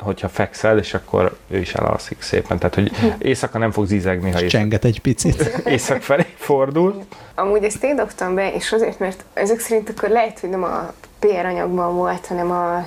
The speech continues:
Speaker 3: cikkben, ahol olvastam róla, hogy ami érdekes ebben, hogy mit lehet még ebbe beépíteni.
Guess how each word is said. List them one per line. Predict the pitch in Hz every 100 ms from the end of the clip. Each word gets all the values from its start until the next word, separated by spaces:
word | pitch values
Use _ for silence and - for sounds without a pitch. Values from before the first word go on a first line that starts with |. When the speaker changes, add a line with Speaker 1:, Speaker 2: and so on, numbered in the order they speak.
| -
Speaker 3:
cikkben, | - 220 196
ahol | 180 185
olvastam | 180 175 175 - 175
róla, | 170 190 220 220 - -
hogy | - 180 -
ami | - 196 214 226 - -
érdekes | 185 190 202 214 -
ebben, | 220 214 240 233
hogy | 196 208
mit | 220 214
lehet | 190 185 190 -
még | 190 175 170 - -
ebbe | 170 170
beépíteni. | 175 175 175 175 190 185 214 220 247